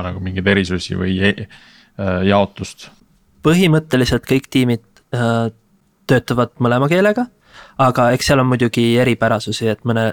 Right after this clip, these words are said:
Speaker 2: mõnes tiimis on, on rohkem Elixiri tööd ja mõnes tiimis on, on rohkem Ruby tööd. Et, äh,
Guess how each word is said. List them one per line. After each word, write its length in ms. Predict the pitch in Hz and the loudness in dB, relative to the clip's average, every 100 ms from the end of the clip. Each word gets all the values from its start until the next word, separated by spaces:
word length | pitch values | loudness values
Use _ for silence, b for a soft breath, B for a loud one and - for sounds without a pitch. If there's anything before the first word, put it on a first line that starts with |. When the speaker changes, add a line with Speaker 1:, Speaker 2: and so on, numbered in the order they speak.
| 123 | -2
Speaker 2:
mõnes 400 | 117 113 110 - - | -2 -2 -4 -8 -4
tiimis 320 | 113 110 - | -4 -4 -4
on, 140 | 110 110 | -6 -4
on 160 | 113 113 | -4 -2
rohkem 300 | 127 - 117 | -2 -2 -2
Elixiri 380 | 113 107 110 110 | -2 -4 -6 -4
tööd 220 | 113 110 | -2 -2
ja 80 | 110 | -2
mõnes 240 | 113 110 - | -6 -6 -8
tiimis 320 | 113 110 113 | -6 -6 -8
on, 80 | 110 107 107 B B B | -10 -10 -14 B B B
on 160 | - 113 117 | -6 -2 -2
rohkem 380 | 120 120 113 107 - | -2 -2 -4 -4 -2
Ruby 260 | 135 123 110 | 0 0 -2
tööd. 300 | 110 110 - - b b b b | -4 -6 -8 -20 b b b b
Et, 480 | 123 113 - _ - | -4 -4 -4 _ -4
äh, 320 | 117 113 113 | 0 2 0